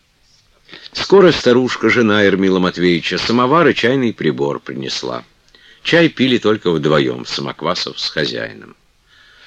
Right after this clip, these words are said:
"Про Софию много тогда нехорошего шушукали, сидя за чаем", говорил Ермила Матвеевич. "Правда ли, нет ли, а намолвка в ту пору была, что деньги будут тогда она припрятала.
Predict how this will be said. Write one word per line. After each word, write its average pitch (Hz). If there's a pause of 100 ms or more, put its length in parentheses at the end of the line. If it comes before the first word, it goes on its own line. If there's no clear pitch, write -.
(180)
"Про 90
Софию 95
много 87
тогда 69
нехорошего 73
шушукали, 73
сидя 67
за 69
чаем", 69
говорил 69
Ермила 69
Матвеевич. 65 (520)
"Правда 107
ли, 82
нет 101
ли, 90
а 69
намолвка 82
в -
ту 80
пору 69
была, 64
что -
деньги 92
будут 76 (180)
тогда 76
она 69
припрятала. 64